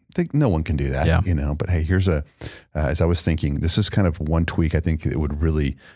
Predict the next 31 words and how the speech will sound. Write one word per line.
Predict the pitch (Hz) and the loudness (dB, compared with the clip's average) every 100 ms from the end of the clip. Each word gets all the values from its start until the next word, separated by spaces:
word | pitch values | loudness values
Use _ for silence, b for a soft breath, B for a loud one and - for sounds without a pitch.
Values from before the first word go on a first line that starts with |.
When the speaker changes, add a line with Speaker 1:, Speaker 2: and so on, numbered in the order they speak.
| _ | _
Speaker 1:
make | 90 82 | 0 2
a | |
big | 69 69 | 0 -2
difference. | 76 - - | -2 -4 0
Speaker 2:
Yeah. | 113 104 | 2 4
Speaker 1:
People | 127 113 | 4 4
can | 156 | 4
Speaker 2:
It, | 85 - | 2 0
Speaker 1:
ha-, | 156 | 2
Speaker 2:
that | 214 | 2
would | 330 | 4
be | 208 | 2
a | |
Speaker 1:
metabolize | 123 | 2
Speaker 2:
whole | 139 | 2
Speaker 1:
that. | |
Speaker 2:
nother | 127 120 110 | 2 2 2
episode | 113 - 117 | 2 2 2
to | 104 | 2
be | 104 | 2
worth | 104 101 | 2 2
doing | 107 95 | 2 4
on | |
Speaker 1:
Yeah. | 92 | 4
Speaker 2:
just | 92 104 - B B - | 4 2 -2 B B -6
giving | 123 135 143 | 0 2 2
communication | 135 127 123 123 117 120 | 2 2 2 2 2 0
feedback. | 110 120 110 104 | 2 2 2 2
I | 120 | 2
think | - | 2
Speaker 1:
Yeah. | 143 | 0